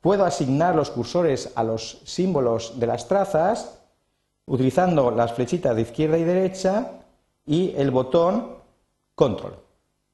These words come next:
para la, el cursor uno y control shift para el cursor dos.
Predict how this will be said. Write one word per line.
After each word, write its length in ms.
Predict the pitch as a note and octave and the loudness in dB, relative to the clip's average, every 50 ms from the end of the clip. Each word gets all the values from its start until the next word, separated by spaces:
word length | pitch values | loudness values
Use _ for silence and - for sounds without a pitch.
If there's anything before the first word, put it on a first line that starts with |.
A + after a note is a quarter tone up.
| _ _ _ _ _ _ _ _ _ _ _ _ _ _ _ _ | _ _ _ _ _ _ _ _ _ _ _ _ _ _ _ _
para 540 | - A#2 A2+ A2 A2 A2 A2 G#2+ - - - - | 2 4 4 6 6 4 4 2 0 -4 -8 -8
la, 520 | A#2+ G#2+ G#2+ G#2 G2+ G2 F#2+ F#2 F2+ - - | -6 -4 -2 0 0 2 0 0 -2 -6 -8
el 120 | A#2 A2+ - | -8 -6 -4
cursor 260 | - A2 - C#3+ C#3 | -6 -2 0 0 2
uno 520 | D3+ D#3+ D#3 D#3+ F#3 C4+ C4 - - - _ _ _ _ _ _ - | 2 2 2 0 0 -2 -4 -8 -14 -20 _ _ _ _ _ _ -10
y 100 | - A2+ | -10 0
control 340 | - D#3+ D#3+ C#3+ D#3 D3 D3 | 2 2 2 4 2 0 0
shift 380 | - - F3+ F#3+ F#3 - - - - _ _ _ _ _ _ _ _ | 0 -2 -2 -2 -4 -8 -14 -20 -20 _ _ _ _ _ _ _ _
para 180 | - G#2+ G#2 G#2 | -8 -6 -4 -4
el 60 | G#2 | -6
cursor 380 | A2 G#2 - - A#2+ G2+ - | -8 -10 -6 -6 -6 -6 -6
dos. 260 | - - - - - | -10 -16 -18 -20 -20